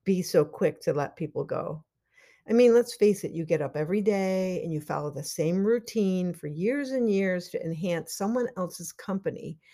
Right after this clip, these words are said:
and in the blink of an eye, it ends, just like that. All of your hard work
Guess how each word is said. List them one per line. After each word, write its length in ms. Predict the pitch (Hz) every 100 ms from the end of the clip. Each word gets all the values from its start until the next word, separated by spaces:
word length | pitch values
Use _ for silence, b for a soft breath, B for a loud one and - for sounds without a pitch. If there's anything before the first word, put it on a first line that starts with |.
| b _
and 140 | 196
in 100 | 190
the 80 | 170
blink 320 | 160 190 214
of 80 | 247
an 140 | 233
eye, 140 | 170 165
it 120 | 156
ends, 440 | - 143 185 170 - _ _
just 380 | - 196 - -
like 260 | 151 151 _
that. 260 | 139 - _ _ _ _ _ _
All 140 | 160 190
of 100 | 208
your 120 | 220
hard 320 | 202 196 170
work 400 | 165 151 151